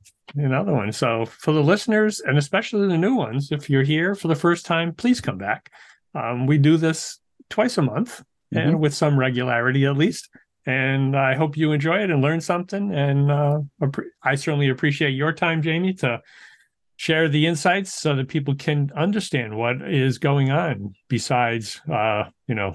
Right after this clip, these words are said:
Speaker 1: the meetings and what does this mean and what does that mean? And that's what we're here to do, to help them out.
Speaker 2: Absolutely.
Speaker 1: Well, thank you again. And for the listeners, one final reminder, we do this because Franklin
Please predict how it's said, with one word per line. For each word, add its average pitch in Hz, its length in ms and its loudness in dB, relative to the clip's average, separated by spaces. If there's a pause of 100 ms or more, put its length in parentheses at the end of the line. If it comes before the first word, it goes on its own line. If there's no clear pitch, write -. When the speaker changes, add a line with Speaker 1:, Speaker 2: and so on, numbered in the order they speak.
(120)
Speaker 1:
the 107 80 -6
meetings 104 480 0
and 101 100 -6
what 131 140 0
does 113 120 -4
this 139 220 0
mean 95 200 -6
and 92 80 -8
what 110 100 -4
does 104 100 -8
that 117 220 -2
mean? 92 320 -10
And 90 220 -14 (760)
that's 95 180 -8
what 127 60 2
we're 107 100 0
here 117 200 0
to 107 80 -6
do, 110 300 -2 (160)
to 101 60 -12
help 110 180 -4
them 113 140 0
out. - 240 -6 (720)
Speaker 2:
Absolutely. 98 540 0 (1500)
Speaker 1:
Well, 135 80 0
thank 160 240 2
you 160 80 4
again. 180 340 2
And 165 360 2
for 170 280 -2
the 170 80 2
listeners, 185 400 2
one 175 140 2
final 147 300 0
reminder, 147 420 2
we 151 100 2
do 214 200 2
this 117 220 -2
because - 800 -2
Franklin 160 600 -2